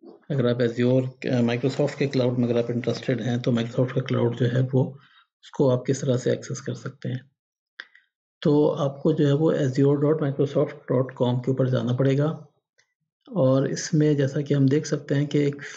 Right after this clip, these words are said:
जो इनकी free service है, तो उसमें आपको ट्वेल्व मंथ की फ्री service मिलेगी, जिसमें आपको तकरीबन पच्चीस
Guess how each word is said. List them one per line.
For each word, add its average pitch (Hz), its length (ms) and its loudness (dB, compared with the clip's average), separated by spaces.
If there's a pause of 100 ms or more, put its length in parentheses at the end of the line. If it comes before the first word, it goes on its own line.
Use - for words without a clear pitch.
(240)
जो 139 80 2
इनकी 135 240 0
free 143 240 -2
service 135 440 0
है, 143 400 -4 (720)
तो 160 80 2
उसमें 143 200 0
आपको 143 140 0
ट्वेल्व 156 340 2
मंथ 156 180 2 (100)
की 151 80 0
फ्री 160 200 0
service 151 420 -2
मिलेगी, 147 460 2
जिसमें 139 360 2
आपको 135 260 0
तकरीबन 135 500 0
पच्चीस - 640 -4